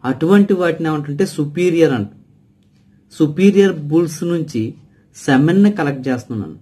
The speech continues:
Collect చేసేసి దాన్ని ఏం చేస్తాం అంటే female reproductive track లోకి introduce చేస్తున్నాం. ఎప్పుడంటే కనుక ఫీమేల్ హీట్ లో ఉన్నప్పుడు అంట.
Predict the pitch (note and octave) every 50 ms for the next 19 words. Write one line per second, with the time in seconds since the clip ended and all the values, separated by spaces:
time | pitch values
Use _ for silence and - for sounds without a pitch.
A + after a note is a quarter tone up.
0 | _ _ _ _ _ _ _ _ _ _ _ _ _ _ _ _ _ _ _ _
1 | _ - - D3+ E3 F3+ F3+ F3 F#3+ G#3+ G#3+ G3+ - F#3 D3+ - - A#2+ G#2 B2
2 | - - _ _ _ _ _ _ _ _ - C3 C3 C3+ D#3 F3 F#3+ G3 G3 F#3+
3 | G3 F#3+ F3+ - D3 C3+ C#3 G3+ G3+ G#3 - - F3 G3 G3 G3+ G3+ G#3+ A3 G#3+
4 | G3 E3+ E3+ E3 D#3+ F3+ F3+ F3+ - - - F#3 E3+ - - D#3 D#3 D3+ D3+ D#3+
5 | E3+ E3+ E3+ E3+ D3+ C#3+ D3+ C#3+ C#3+ D#3+ D3 - C3 A2+ A2+ - - - - -
6 | _ _ _ _ _ _ _ _ _ _ _ _ _ _ _ _ _ _ _ _
7 | _ _ - C#3 C#3 C3+ F#3 F#3+ G3+ G3 G3+ F#3+ E3+ D#3 A2+ G#2 - G#2 G2 G#2
8 | - - - _ _ _ _ _ _ _ _ - - F#3+ G3+ G3+ G3+ G3+ G#3 G#3+
9 | G3+ F3+ C#3+ D3 D#3+ F3+ F3+ E3+ - F3+ E3+ D#3+ D3+ D3+ D3 C#3+ D3 C#3+ B2 G#2